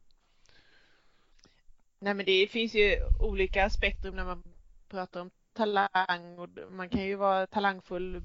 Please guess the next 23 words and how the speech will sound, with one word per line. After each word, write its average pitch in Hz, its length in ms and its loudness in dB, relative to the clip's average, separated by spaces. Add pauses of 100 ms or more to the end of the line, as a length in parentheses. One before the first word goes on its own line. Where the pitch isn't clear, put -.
(360)
med 185 140 -4
att 180 160 -2
vara 175 220 4
bäst 175 260 0
när 175 100 -10
det 180 60 -8
gäller 170 340 -4
att 180 180 -4
verkligen 180 380 -8
liksom 175 220 -12
plocka 175 260 -12
fram, 170 260 0 (520)
eh, - 140 -10
det 185 60 0
bästa, 175 480 2
och 170 80 -6
så 170 100 -16
ska - 160 -12
man 202 120 -4
ju 214 60 4
vara 202 100 6
väldigt 190 240 -2
talangfull, 185 600 -4